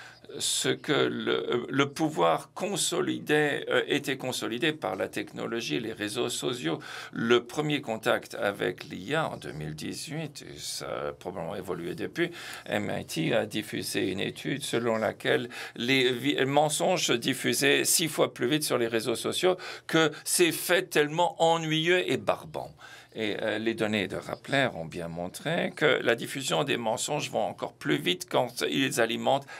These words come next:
la peur, la colère et la haine. Chaque être humain, nous tous avons deux modes de réflexion. Et déjà, le, je cite Daniel Kahneman, on pense vite, c'est émo-, c'est émotif, c'est instinctif,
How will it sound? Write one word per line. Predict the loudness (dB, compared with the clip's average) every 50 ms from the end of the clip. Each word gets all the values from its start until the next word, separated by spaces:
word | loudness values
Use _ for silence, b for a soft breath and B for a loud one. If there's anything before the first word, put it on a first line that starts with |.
| B 2
la | 2 2 2
peur, | 2 0 0 2 4 4 4 4 2 0 -2 B B B B -6
la | -4 -4 -4
colère | -2 0 0 0 2 0 -2 0 0 -2 -2 -4 B B B B -6
et | -4 -2
la | 0 0 0 -2 -2
haine. | -4 -2 -2 -2 -4 -6 -8 -6
Chaque | -2 0 0 2 0 0 -4 -6 -4 -2
être | 0 0 0 -2 -6 -8
humain, | -6 -4 -4 -4 -4
nous | -4 -4 -4 -6
tous | -6 -10 -6 -2 -2 0 0 0 -2 B B B B B
avons | B 0 2 2 0 0
deux | 0 0 2 2 2
modes | 2 0 -4 -6 -6
de | -6 -6 -6
réflexion. | -6 -6 -8 -8 -8 -8 -8 -6 -6 -6 -4 -4 -4 -4 -2 -2
Et | -4
déjà, | -2 0 2 2 2
le, | 2 0 -2 -4
je | -4
cite | -4 -4 -6 -6 -4
Daniel | -2 -2 -2 -2 -4 -8
Kahneman, | -8 -6 -6 -6 -4 -4 -2 -2 -2 -2 -2 B B B B B
on | 0 0 0
pense | 2 2 2 2 2 -2 -4
vite, | -6 -8 -4 0 2 2 2 2 2 2 2 2 2 -2 -2 0
c'est | 0 2 2 2 0 0
émo-, | -2 2 2 2 4 4 2 2
c'est | 2 0 0 0 -2 -2 -2 0 0 0
émotif, | 0 2 2 0 0 0 -2 -2 -2 -2 -2 -2 -2 -2 -2
c'est | 0 -2 -2 -2
instinctif, | -2 -2 -2 -2 -2 -4 -4 0 0 0 0 0